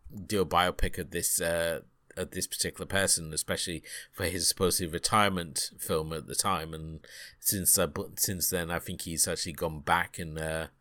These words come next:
changed his mind about retiring yet again. So, but, uh, no, basically it follows his, uh,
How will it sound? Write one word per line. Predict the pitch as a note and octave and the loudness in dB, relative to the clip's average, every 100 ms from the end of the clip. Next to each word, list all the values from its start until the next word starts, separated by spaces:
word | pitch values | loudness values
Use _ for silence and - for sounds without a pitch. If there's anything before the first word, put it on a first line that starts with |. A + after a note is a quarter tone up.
| - - - - | -20 -20 -14 -2
changed | G#2 E2 | 2 2
his | E2 - | 2 4
mind | F2+ F2 D#2+ | 4 4 2
about | E2+ E2+ | 0 0
retiring | - - D#2+ E2 D#2+ | 0 0 0 -2 -4
yet | D#2 D2+ D#2+ | -4 -2 -2
again. | D2+ F#2 D#2+ E2 | 2 2 2 -2
So, | - E2 D#2+ - - - - - - | 0 0 -2 -8 -18 -16 -16 -6 0
but, | - C3+ | 6 8
uh, | A#2+ C3 | 8 8
no, | D#3+ | 8
basically | C3 D#3+ F3+ | 10 10 8
it | B2+ | 6
follows | D#3 C3+ B2+ | 6 6 6
his, | A2+ - | 4 6
uh, | G#2+ G#2 | 6 6